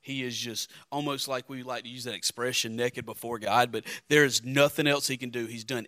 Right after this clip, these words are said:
everything he's been asked on both sides by his father, um, by Joseph, and he's trying to do what's right, and it just seems like everything is failing. And he's just pleading from the heart here. This is just a human piece of him saying,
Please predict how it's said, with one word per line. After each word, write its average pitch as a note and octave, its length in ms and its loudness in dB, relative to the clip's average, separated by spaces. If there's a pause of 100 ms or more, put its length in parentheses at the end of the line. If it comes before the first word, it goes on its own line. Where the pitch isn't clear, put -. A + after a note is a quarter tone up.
everything D3+ 500 4
he's C3+ 240 -2
been B2+ 240 -4
asked A#2 400 4
on A2+ 140 -6
both A#2+ 260 0
sides G#2 320 -2
by G#2 160 -2
his - 160 -2
father, D3 560 4 (300)
um, G2 320 -6 (260)
by A#2 180 4
Joseph, C3 640 2 (200)
and A2 180 -6
he's A#2 240 0
trying D3+ 600 6
to C#3 120 -6
do C#3 220 6
what's C3+ 340 4
right, A#2 320 4
and A#2+ 160 -8
it A#2 100 -6
just A#2 200 -2
seems C3+ 300 -2
like A2+ 200 -4
everything C3 480 -6
is C3 140 0
failing. G#2+ 460 -6 (260)
And A#2 80 -6
he's E3+ 160 6
just - 180 4
pleading D#3 300 2
from C#3+ 180 0
the A#2 60 -2
heart A#2+ 320 0
here. F#2+ 300 -14 (300)
This D3 140 0
is C#3+ 80 0
just C#3+ 200 2
a A#2+ 40 -4
human E3 560 2
piece D#3 360 0
of B2+ 100 -6
him D3 160 -4
saying, C3+ 380 0